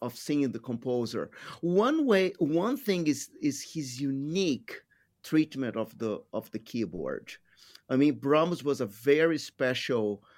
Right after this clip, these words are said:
pianist, and the way he treated the keyboard was very unique. I don't think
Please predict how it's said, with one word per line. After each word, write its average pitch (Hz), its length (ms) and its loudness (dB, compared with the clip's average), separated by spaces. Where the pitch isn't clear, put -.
pianist, 120 760 -4
and 127 360 4
the 143 100 6
way 156 220 6
he 185 120 6
treated 151 480 -2
the 127 120 -4
keyboard 117 600 0
was 113 160 -10
very 151 460 2
unique. 117 460 -4
I 120 40 -4
don't 143 200 0
think 143 400 0